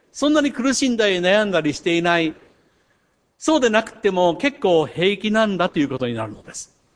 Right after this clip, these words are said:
そして、そんな風に求め続けない、祈り続けないということは、本当には神様が祈りに応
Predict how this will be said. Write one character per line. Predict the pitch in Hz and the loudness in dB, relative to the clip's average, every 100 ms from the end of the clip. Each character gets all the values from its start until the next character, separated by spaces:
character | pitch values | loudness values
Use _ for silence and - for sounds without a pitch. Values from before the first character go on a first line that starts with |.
| _ _ _ _ _ | _ _ _ _ _
そ | - | -12
し | 147 | -10
て、 | - 165 - _ _ _ _ _ _ _ _ _ _ _ _ _ - | -6 -6 -8 _ _ _ _ _ _ _ _ _ _ _ _ _ -16
そ | - 151 | -6 -4
ん | |
な | 151 | -4
風 | 156 143 | -2 -2
に | 135 | -2
求 | 135 160 | -4 -4
め | 139 | -4
続 | - 147 | -4 -6
け | 147 | -2
な | 160 156 | -2 0
い、 | 143 | 0
祈 | 147 147 | 0 -2
り | - | -4
続 | 147 156 | -4 -2
け | 165 | -2
な | 175 | -2
い | 185 | -2
と | 151 | -4
い | |
う | 147 | -4
こ | 156 | -4
と | 156 | -2
は、 | 151 | -4
本 | 151 175 | -2 -4
当 | 170 196 | -2 -2
に | 196 | 0
は | 190 160 - - - _ - | 0 -2 -4 -20 -20 _ -10
神 | - 285 | -2 -2
様 | 262 185 165 147 | 0 -4 -2 0
が | 139 | 0
祈 | 151 165 175 185 | -2 -2 0 0
り | 185 | 0
に | 185 | -2
応 | - | -2